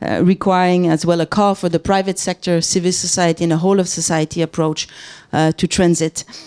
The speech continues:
uh, uh, to sustainability agenda with the S D Gs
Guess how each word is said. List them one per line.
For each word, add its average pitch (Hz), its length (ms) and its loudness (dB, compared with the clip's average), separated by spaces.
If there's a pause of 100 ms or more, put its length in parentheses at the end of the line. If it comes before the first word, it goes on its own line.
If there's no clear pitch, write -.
(380)
uh, - 40 -4
uh, 160 720 0
to 180 120 -2
sustainability 175 800 0
agenda 180 520 0
with 185 180 2
the 175 160 0
S 175 140 0
D 180 160 -2
Gs 175 480 -2